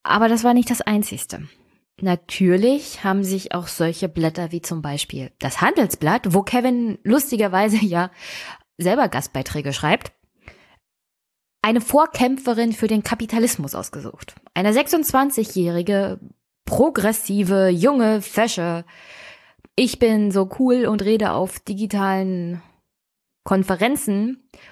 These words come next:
Unternehmerin, der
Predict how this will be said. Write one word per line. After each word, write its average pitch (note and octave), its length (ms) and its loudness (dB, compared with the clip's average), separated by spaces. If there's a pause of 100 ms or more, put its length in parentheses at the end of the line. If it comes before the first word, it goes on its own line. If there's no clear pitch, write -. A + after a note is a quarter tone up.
(140)
Unternehmerin, B3+ 580 2 (960)
der A3+ 520 2